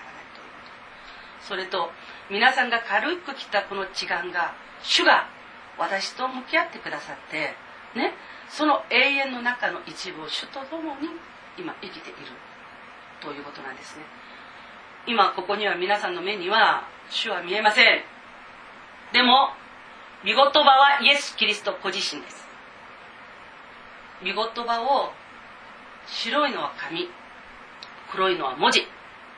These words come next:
つったら、あなたの信仰通りになれ。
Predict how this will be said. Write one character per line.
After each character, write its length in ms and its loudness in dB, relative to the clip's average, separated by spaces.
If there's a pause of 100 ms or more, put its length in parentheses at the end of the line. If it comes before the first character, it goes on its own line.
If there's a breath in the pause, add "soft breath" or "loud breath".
(300)
つ 100 -8
っ 60 -14
た 80 -2
ら、 340 6
あ 80 -2
な 100 0
た 120 -4
の 80 -8
信 260 -2
仰 200 -10
通 80 -14 (120)
り 60 -16
に 80 -16
な 100 -2
れ。 100 -8